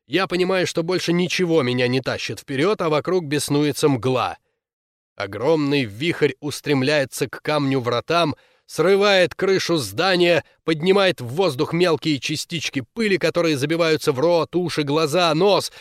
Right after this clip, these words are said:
мешают дышать и закрывают зрение, а потом наступает долгожданная тишина и облегчение. Чувство, которое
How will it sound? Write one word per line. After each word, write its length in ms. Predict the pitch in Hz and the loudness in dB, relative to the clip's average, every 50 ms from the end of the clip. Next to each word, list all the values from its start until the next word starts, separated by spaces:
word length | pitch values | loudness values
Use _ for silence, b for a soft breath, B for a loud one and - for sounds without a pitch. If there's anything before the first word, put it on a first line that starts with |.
| B B B | B B B
мешают 480 | 160 185 - - 214 202 185 156 131 | -2 0 2 2 2 2 2 0 -2
дышать 440 | 120 175 208 - - 220 202 165 160 | -2 -2 0 2 2 2 2 2 0
и 20 | 175 | 0
закрывают 560 | 151 170 175 - 190 185 196 190 185 170 117 | 0 0 0 0 0 0 2 2 0 0 2
зрение, 540 | 127 175 214 220 202 185 180 165 151 - B B B B | 2 6 6 6 6 6 4 4 2 2 B B B B
а 160 | B 156 175 | B -2 -2
потом 400 | - 190 180 - - 214 202 196 | 0 -2 0 2 4 4 4 4
наступает 640 | 185 170 - - - 160 - 185 180 175 170 147 131 | 2 0 0 -2 -4 -4 -2 -2 -2 -2 -2 0 0
долгожданная 840 | 156 160 156 151 151 135 107 117 165 165 156 143 131 135 135 127 | -2 0 0 0 -2 -2 -2 0 0 0 0 0 -2 -2 -4 -4
тишина 640 | 117 - 127 - - 123 113 127 156 185 185 156 - _ _ _ _ _ _ _ _ | -6 -8 -8 -8 -8 -6 -4 -2 -2 0 0 -2 -4 _ _ _ _ _ _ _ _
и 140 | - 151 - - | -20 -20 -20 -18
облегчение. 880 | - 120 113 127 131 120 - - - - 139 131 107 87 80 76 - - _ _ _ _ _ _ _ _ _ _ _ _ _ _ - | -18 -14 -12 -10 -10 -10 -8 -6 -4 -4 -4 -4 -4 -6 -8 -14 -18 -20 _ _ _ _ _ _ _ _ _ _ _ _ _ _ -6
Чувство, 560 | - 165 190 190 151 - - 123 113 92 - | -2 0 2 2 0 0 -4 -4 -6 -6 -6
которое 680 | - - 127 - 175 175 160 156 156 156 151 143 123 | -6 -8 -6 -4 -2 0 2 2 4 4 2 2 0